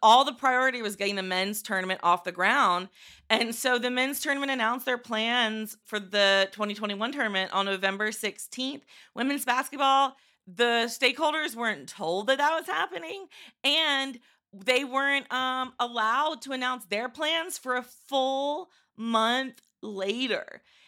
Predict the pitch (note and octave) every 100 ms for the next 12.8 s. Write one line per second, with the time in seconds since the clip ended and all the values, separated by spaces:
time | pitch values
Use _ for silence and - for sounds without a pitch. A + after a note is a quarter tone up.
0 | _ - A3+ A#3+ A#3 A#3 A#3 A#3 A3+ -
1 | G3+ A#3 C4+ B3 C#4 C4+ A3+ F#3 G3+ -
2 | B3+ C#4 D4+ - A3 - G3 G#3 G#3+ G#3
3 | G3+ G3+ F3+ F3+ A#3 C4+ - - _ G#3+
4 | G#3+ G3+ A3 A3+ G#3+ F3+ F3+ G3+ A#3 -
5 | G3 G3 F3 F3 F3 E3+ E3+ E3 F3 -
6 | F#3+ E3 E3 - - - F#3+ F#3 G#3+ A3+
7 | F3+ F3 E3 E3 - F3+ E3+ - D#3+ D#3
8 | A#3+ E4 - - A#3 B3 C4+ D4+ C#4 B3+
9 | A3 F#3 F#3 F3+ E3+ - - F3 - D#3+
10 | D#3+ F#3+ A3+ G3+ - E3+ D3 - D#3+ D3+
11 | D3 D3+ - D3 C#3+ C3+ - - - -
12 | E3+ E3 C#3 - - - -